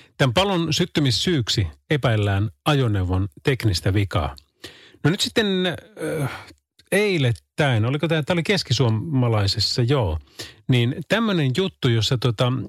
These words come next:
paloesimies Samu Kemppi Keski-Suomen pelastuslaitokselta kertoi, että sähköautojen akkujen palamisen varalta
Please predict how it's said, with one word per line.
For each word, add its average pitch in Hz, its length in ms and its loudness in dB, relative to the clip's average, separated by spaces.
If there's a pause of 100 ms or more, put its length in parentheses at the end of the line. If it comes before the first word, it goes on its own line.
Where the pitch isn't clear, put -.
(280)
paloesimies 147 560 2
Samu 165 240 0
Kemppi 135 560 -2 (120)
Keski-Suomen 117 560 0
pelastuslaitokselta 107 920 -2
kertoi, 127 400 0
että 104 220 0 (340)
sähköautojen 135 1080 0
akkujen 117 640 0
palamisen 98 580 2
varalta 90 500 0